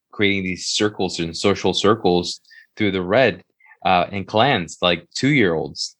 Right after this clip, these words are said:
And then they're saying, like, six to eight-year-olds are, are then more like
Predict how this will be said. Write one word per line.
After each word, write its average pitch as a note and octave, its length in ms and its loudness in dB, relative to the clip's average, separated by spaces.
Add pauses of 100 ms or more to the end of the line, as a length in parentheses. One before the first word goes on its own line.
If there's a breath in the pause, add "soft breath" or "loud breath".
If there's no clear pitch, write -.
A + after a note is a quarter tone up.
And G2+ 160 -4
then F#2 380 0
they're F#2+ 120 0
saying, F#2+ 340 0
like, F#2 280 0
six - 320 -2
to A#2 80 4
eight-year-olds G2 800 0
are, F#2+ 260 2 (400 loud breath)
are G2+ 120 0
then G2+ 220 2
more G2+ 220 0
like F#2+ 360 0